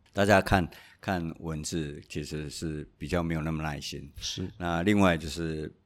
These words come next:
Speaker 1: 呃，影音的崛起，在，
Speaker 2: 嗯。
Speaker 1: 在教之前我已经看到，但我以一个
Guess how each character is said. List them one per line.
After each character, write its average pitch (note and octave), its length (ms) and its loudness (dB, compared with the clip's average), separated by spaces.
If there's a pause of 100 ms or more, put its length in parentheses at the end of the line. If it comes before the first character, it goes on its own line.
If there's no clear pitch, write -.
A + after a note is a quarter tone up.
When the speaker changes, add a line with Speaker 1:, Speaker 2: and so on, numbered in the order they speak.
Speaker 1:
呃， D2 320 -6
影 E2+ 180 -4
音 F#2 100 2
的 F2+ 100 4
崛 D2+ 220 -4
起， - 400 -10
在， - 140 -2
Speaker 2:
嗯。 G2 120 0
Speaker 1:
在 F2+ 160 2 (160)
教 D#2+ 360 -2
之 F2+ 180 -2
前 D#2 160 -2
我 C#2+ 100 -6
已 C#2+ 40 -8
经 E2+ 160 -2
看 D#2 240 0
到， C#2+ 240 -6 (320)
但 C3 140 4
我 F#2+ 180 6
以 E2+ 120 2
一 D#2+ 40 -8
个 E2 400 0